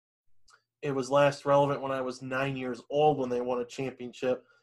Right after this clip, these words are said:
a half title. But let's be honest, if they played Michigan, I think Nebraska beats the shit out of that team. But having said that,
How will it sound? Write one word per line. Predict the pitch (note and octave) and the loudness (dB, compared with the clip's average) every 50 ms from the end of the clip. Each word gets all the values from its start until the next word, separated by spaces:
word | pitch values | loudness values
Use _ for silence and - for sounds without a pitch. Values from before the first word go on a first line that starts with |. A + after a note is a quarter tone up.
| _ _ _ _ _ _ _ C#3+ | _ _ _ _ _ _ _ -6
a | C3+ B2+ B2 A#2+ A#2+ - _ _ _ _ _ _ _ _ _ _ _ _ _ | -4 -2 -2 -4 -4 -10 _ _ _ _ _ _ _ _ _ _ _ _ _
half | - G3+ A3 G#3+ G3+ - - | -2 2 2 2 0 0 2
title. | - D#3 C#3 C3+ C3+ C3+ B2+ B2+ C3 C#3+ - _ _ _ _ _ _ - | 2 4 4 6 4 4 4 2 2 0 -4 _ _ _ _ _ _ 0
But | D3 D3 | 4 6
let's | D#3+ D#3+ D#3+ | 6 4 4
be | - - C#3+ C#3+ | 0 0 2 4
honest, | D3+ D#3 D3 C3+ C3 B2 - - | 4 6 4 4 2 0 -2 -4
if | C#3+ C3 | -4 0
they | - C#3+ C3 | 2 0 0
played | - - D#3+ D3 C#3+ B2+ C#3 | 2 2 4 4 4 2 2
Michigan, | D3 D#3+ D#3 - - C#3+ B2+ C3+ C3 B2+ B2+ C3 C3 - _ _ _ _ _ _ _ _ _ _ _ _ _ _ _ | 2 2 2 0 -4 -4 -2 0 0 0 0 -2 -6 -12 _ _ _ _ _ _ _ _ _ _ _ _ _ _ _
I | D3 D3 C#3+ | 2 2 2
think | C#3+ - D#3+ D#3 C#3+ | 4 4 2 2 2
Nebraska | C#3 B2+ C3 C#3+ C#3+ C#3 C3+ - - C3+ | -2 0 4 6 6 6 4 2 -4 -6
beats | B2 - C3+ B2+ B2+ - - | -4 -4 -4 -6 -6 -10 -12
the | |
shit | - - - - A#3+ B3+ G#3 | -10 -10 -2 6 6 8 8
out | D3 C3 B2 | 8 6 6
of | B2 | 4
that | B2 A#2+ A#2+ | 2 0 -2
team. | - - B2+ B2 B2 B2 B2+ B2+ _ _ _ _ _ - - _ _ _ - - | -2 -6 -4 -4 -4 -6 -8 -10 _ _ _ _ _ -20 -20 _ _ _ -6 -4
But | C#3+ C3+ | -2 0
having | C#3 C#3+ C3 C3 B2+ B2+ | 2 2 2 0 -4 -6
said | - - F3+ F3+ F3 D#3 | -4 0 2 2 2 4
that, | C#3 C3+ C3 C3 B2+ C3 - | 2 2 4 4 0 0 -2